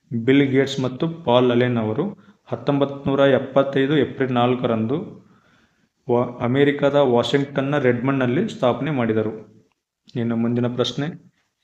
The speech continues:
ಮುಂದಿನ ಪ್ರಶ್ನೆ ನೋಡಿಕೊಳ್ಳುವುದಕ್ಕಿಂತ ಮುಂಚೆ ಇತ್ತೀಚೆಗೆ ನೀಡಿದಂಥ ಕೆಲವೊಂದಿಷ್ಟು ಪ್ರಶಸ್ತಿ ಮತ್ತು ಗೌರವಗಳ ಬಗ್ಗೆ ತಿಳಿದುಕೊಳ್ಳೋಣ. ಮುಂಬೈನ ಸೂಪರ್ ಕಾಪ್ ಕೃಷ್ಣ ಪ್ರಕಾಶ್ ಅವರಿಗೆ ಹಿಂದಿ ಸಾಹಿತ್ಯ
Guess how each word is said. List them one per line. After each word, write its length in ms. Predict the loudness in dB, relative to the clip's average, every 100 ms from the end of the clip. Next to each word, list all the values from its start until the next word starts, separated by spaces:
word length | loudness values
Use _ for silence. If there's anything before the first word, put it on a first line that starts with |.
| _ _ _ _ -6
ಮುಂದಿನ 260 | -2 0
ಪ್ರಶ್ನೆ 340 | 0 -2 -2 0
ನೋಡಿಕೊಳ್ಳುವುದಕ್ಕಿಂತ 920 | 2 2 2 2 2 -2 -6 -6 -4
ಮುಂಚೆ 360 | -4 0 0
ಇತ್ತೀಚೆಗೆ 400 | 0 -2 -2 0
ನೀಡಿದಂಥ 300 | 0 0 -2
ಕೆಲವೊಂದಿಷ್ಟು 600 | -2 -2 0 0 -2 -4
ಪ್ರಶಸ್ತಿ 400 | -8 -4 -4 -2
ಮತ್ತು 220 | -4 -2 -2
ಗೌರವಗಳ 400 | 0 2 2 2
ಬಗ್ಗೆ 180 | 0
ತಿಳಿದುಕೊಳ್ಳೋಣ. 560 | -2 -2 -2 -2 -2 -2 -4 -10 -20 _ _ _ _ _ _ _ -6
ಮುಂಬೈನ 500 | -2 2 4 4 2
ಸೂಪರ್ 500 | 0 -2 -2 2 2 2
ಕಾಪ್ 480 | 2 2 2 -8 -14
ಕೃಷ್ಣ 340 | -8 -6 -2 -2
ಪ್ರಕಾಶ್ 440 | -2 0 2 2
ಅವರಿಗೆ 360 | 0 0 -2 -2
ಹಿಂದಿ 380 | -2 0 2
ಸಾಹಿತ್ಯ 640 | 2 0 -2 -2 -2 -2